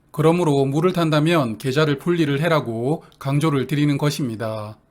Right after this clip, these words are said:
그럼 제가 물을 타는 시점에 대해서 조금 말씀을 드리려고 하는데요. 뭐, 제가 매매를 잘하는 그런 전문가가 아닙니다. 그냥 참고만 해주세요. 저는 일단 차트를 주봉으로만 봅니다.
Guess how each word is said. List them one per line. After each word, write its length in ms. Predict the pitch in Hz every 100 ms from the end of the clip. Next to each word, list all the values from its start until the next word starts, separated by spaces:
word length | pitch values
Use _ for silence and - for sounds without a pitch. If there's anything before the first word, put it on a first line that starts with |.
| _ _ _
그럼 380 | 185 180 170 151
제가 240 | 147 160
물을 240 | 160 202
타는 200 | 202 180
시점에 380 | 165 160 175 151
대해서 560 | 127 123 127 156 135 113
조금 320 | 139 127 143
말씀을 380 | 123 117 147 135
드리려고 440 | 147 151 143 135
하는데요. 680 | 143 160 151 120 123 120 101 - - - _
뭐, 160 | 143 147
제가 240 | 151 160
매매를 340 | 156 202 180
잘하는 580 | 156 147 156 143 131 123
그런 260 | - 151 160
전문가가 520 | 147 143 151 160 131
아닙니다. 640 | 117 156 135 120 110 107 104
그냥 240 | 131 131
참고만 580 | 127 180 165 123 117 117
해주세요. 800 | 131 135 139 120 113 113 143 185 - - - _ -
저는 400 | 175 196 160 156
일단 240 | 160 170
차트를 580 | 156 214 196 185 185 127
주봉으로만 640 | 170 160 180 165 151 147
봅니다. 640 | 143 131 131 113 107 104